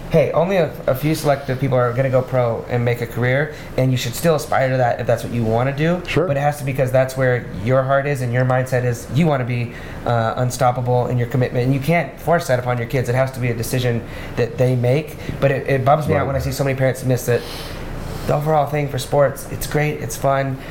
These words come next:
Speaker 1: There's this long-term plan possibly for some people, but it's mostly to teach us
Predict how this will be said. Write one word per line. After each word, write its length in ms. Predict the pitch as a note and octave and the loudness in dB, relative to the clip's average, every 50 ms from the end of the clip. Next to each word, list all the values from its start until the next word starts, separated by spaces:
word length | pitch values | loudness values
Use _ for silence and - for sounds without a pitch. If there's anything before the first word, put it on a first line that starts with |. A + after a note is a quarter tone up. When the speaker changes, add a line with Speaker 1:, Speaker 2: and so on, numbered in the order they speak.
| - - - - - - | -12 -10 -10 -10 -4 0
Speaker 1:
There's 280 | - B2+ B2 B2 A#2+ | 2 2 4 2 0
this 260 | - - B2+ B2 - - | 0 -2 -2 -2 0 0
long-term 560 | C3+ C3 C3+ C3+ C3 C3 - C#3 C3 C3 B2+ | 2 2 2 0 -2 0 0 2 2 2 2
plan 280 | B2+ C3+ C3+ C3 B2+ | 2 2 4 4 2
possibly 420 | A2+ B2 A#2+ C3+ C3 - - C3 B2+ | 2 2 2 2 0 0 -2 -4 -2
for 80 | A#2 | -2
some 200 | A2+ - D3 C#3+ C3 | 0 2 2 2 2
people, 240 | C#3 B2 - B2 A#2+ | 0 -2 0 0 0
but 180 | A#2+ B2 A#2 | 2 0 0
it's 180 | A#2+ A2+ - - | 0 -2 -2 -2
mostly 320 | B2+ D3 D#3 - - C3+ | 0 0 0 0 -2 -4
to 80 | A#2+ A2 | -4 -4
teach 300 | - - - C3 C3 - | -4 -2 -2 -2 0 2
us 360 | A#2+ A2 G2 - - - - | 0 0 0 -2 -6 -10 -10